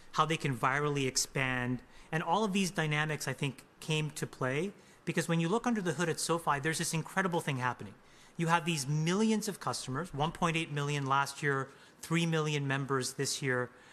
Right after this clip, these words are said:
but then they are paying for millions and millions of products. And so what we saw were these dynamics where there was this incredible upselling and cross-selling behavior. And what I talked to Anthony about was, you know, can I help?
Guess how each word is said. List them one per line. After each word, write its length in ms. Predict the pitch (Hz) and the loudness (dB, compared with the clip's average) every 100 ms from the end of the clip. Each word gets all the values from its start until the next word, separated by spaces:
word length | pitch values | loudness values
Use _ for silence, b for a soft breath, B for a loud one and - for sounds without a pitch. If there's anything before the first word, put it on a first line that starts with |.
| b - | b -2
but 160 | 175 | 0
then 260 | 170 160 143 | 0 0 0
they 180 | 165 165 | 0 2
are 80 | 156 | 0
paying 500 | - - 196 220 202 | -2 -4 0 2 0
for 160 | - | 0
millions 600 | 147 151 170 196 185 175 165 | 0 2 2 2 2 2 0
and 120 | 147 | 0
millions 400 | 147 151 147 - | 0 0 -2 -4
of 80 | 127 | -6
products. 680 | - 147 180 - - - - b b b b | 0 2 2 0 -8 -10 -10 b b b b
And 140 | 160 | -2
so 280 | - 170 160 | 2 2 2
what 180 | 180 170 | -2 -2
we 180 | 190 254 | 0 0
saw 300 | - 185 170 | 2 2 2
were 160 | 151 | 0
these 220 | 156 151 139 | -2 -2 -2
dynamics 640 | 147 143 151 190 165 - | -2 0 0 0 -2 -2
where 100 | 147 | -2
there 140 | 147 | 0
was 160 | 139 131 | 0 0
this 160 | 139 139 | -2 -4
incredible 760 | 131 - - 226 208 156 127 - b b - | -6 -8 -2 2 2 2 -2 -6 b b 0
upselling 560 | 214 - - 160 151 | 2 2 2 2 2
and 100 | 139 | 0
cross-selling 560 | - 165 185 - 165 147 | 0 2 2 2 2 0
behavior. 500 | 143 135 220 175 151 | -2 0 0 2 0
And 120 | 143 | 0
what 80 | 143 | -2
I 40 | |
talked 280 | 147 180 190 | -2 0 0
to 100 | 165 | 0
Anthony 380 | 156 220 196 156 | 0 0 0 0
about 240 | 147 147 | 2 0
was, 240 | 147 139 - B B B | 0 -2 -4 B B B
you 80 | 170 | 0
know, 140 | 156 | 0
can 180 | - 175 | 0 0
I 80 | 185 | 2
help? 260 | 185 294 | 2 0